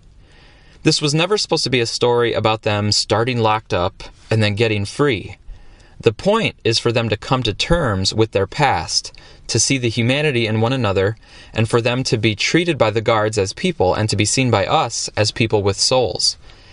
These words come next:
And I think on that point, the movie is a success. The biggest change, of course, is Floyd. And as we see him in his cell,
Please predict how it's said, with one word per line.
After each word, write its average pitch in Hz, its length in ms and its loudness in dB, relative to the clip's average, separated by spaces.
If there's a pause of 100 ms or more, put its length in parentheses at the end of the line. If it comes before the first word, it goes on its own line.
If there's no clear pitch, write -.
(160)
And 123 120 2
I 120 60 2
think 202 220 -2
on 113 160 2
that 123 200 0
point, 170 340 -2
the - 80 -2
movie 139 300 0
is 101 120 2
a 104 60 0
success. - 640 -2 (1200)
The 127 80 6
biggest 202 320 0
change, 110 280 0
of 104 120 -2
course, 104 360 2
is 104 220 0
Floyd. 98 540 0 (520)
And 123 120 2
as 123 120 -2
we 123 80 -4
see 165 220 0
him 156 180 -2
in 110 100 0
his 190 200 0
cell, 90 400 -2